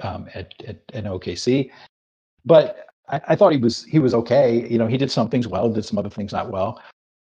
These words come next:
Um, one thing he did in his final season was he did a good job of sort of keeping the team together when there were several times that season where it just looked like the whole season was about ready to go off the rails and they were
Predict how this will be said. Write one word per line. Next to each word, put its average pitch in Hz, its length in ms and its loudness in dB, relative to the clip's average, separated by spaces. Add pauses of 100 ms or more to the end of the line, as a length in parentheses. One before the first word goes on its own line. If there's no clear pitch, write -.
(380)
Um, 104 160 -6
one 110 140 0
thing 131 120 2
he 117 60 2
did 117 400 -2
in 110 160 -4
his 107 180 -4
final 151 260 -2
season 101 320 -8
was 98 120 -10
he 107 80 -2
did 104 160 -2
a 104 60 -4
good 101 180 -4
job 95 220 -6
of 95 100 -18
sort 95 160 -10
of - 60 -16
keeping 107 320 -4
the 92 40 -6
team 110 220 -4
together 98 540 -4
when 92 400 -10 (260)
there 120 140 6
were 107 100 2
several 120 240 2 (580)
times 95 280 -4
that 95 200 -6
season 95 380 -8 (460)
where 107 140 4
it 92 40 0
just 95 160 -6
looked 110 220 0
like 98 300 0 (160)
the - 120 4
whole 110 240 4
season 117 320 4
was 95 120 -4
about 101 180 4
ready 95 140 0
to 95 60 -4
go 104 200 0
off 101 160 2
the 95 80 -6
rails 107 320 4
and 92 120 -4
they 95 80 -4
were 95 420 -6